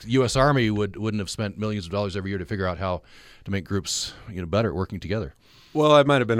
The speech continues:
Speaker 2: overstating that a little bit,
Speaker 1: <laughs>
Speaker 2: but
Speaker 1: But the Army does put a lot
Speaker 2: but,
Speaker 1: of
Speaker 2: but
Speaker 1: resources
Speaker 2: it
Speaker 1: into
Speaker 2: is,
Speaker 1: this.
Speaker 2: it is true that,
Speaker 1: Mm.
Speaker 2: that the U S military puts a lot of research into this. And in fact, Tom Coyle and his colleagues at U T S A, which is a really, in San Antonio, it's a very big military town.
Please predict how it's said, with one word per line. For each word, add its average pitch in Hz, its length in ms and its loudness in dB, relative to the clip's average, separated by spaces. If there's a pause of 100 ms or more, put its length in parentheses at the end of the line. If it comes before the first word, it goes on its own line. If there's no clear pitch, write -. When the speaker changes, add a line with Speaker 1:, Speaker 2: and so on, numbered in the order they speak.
Speaker 2:
overstating 107 540 0
that 110 180 0
a 107 40 2
little 107 200 2
bit, 110 360 0
Speaker 1:
<laughs> 131 120 0
Speaker 2:
but 123 240 0 (400)
Speaker 1:
But 135 140 8
the 165 60 12
Army 170 200 8
does 196 160 6
put 131 140 4
a - 20 2
lot 175 120 10
Speaker 2:
but, 175 60 12
Speaker 1:
of - 20 10
Speaker 2:
but 165 80 8
Speaker 1:
resources 165 300 6
Speaker 2:
it 165 120 6
Speaker 1:
into 170 80 6
Speaker 2:
is, 160 160 4
Speaker 1:
this. 160 100 6
Speaker 2:
it 156 60 6
is 170 260 6
true 135 400 0
that, 110 260 2 (100)
Speaker 1:
Mm. 80 80 -16
Speaker 2:
that 113 140 -2
the 113 80 -10
U 117 80 -2
S 107 120 -6
military 104 380 -2
puts - 240 -6
a 104 120 -10
lot 98 120 -4
of 95 80 -6
research 101 360 -8
into 101 160 -4
this. 101 160 -6
And 120 80 -2
in 113 60 -2
fact, 113 380 -2
Tom 107 360 -2
Coyle 107 480 -6
and 101 180 -4
his 98 120 -4
colleagues 98 600 -8
at 98 260 -10
U 107 100 -8
T 104 160 -10
S 98 180 -8
A, 101 160 -8
which 95 180 -10
is 90 120 -14
a 98 140 -14
really, 92 500 -10 (320)
in 107 60 -12
San 131 200 -2
Antonio, 107 240 -2
it's 90 100 -6
a 92 60 -6 (140)
very 98 120 -4
big 87 180 -10
military 90 460 -10
town. 87 360 -12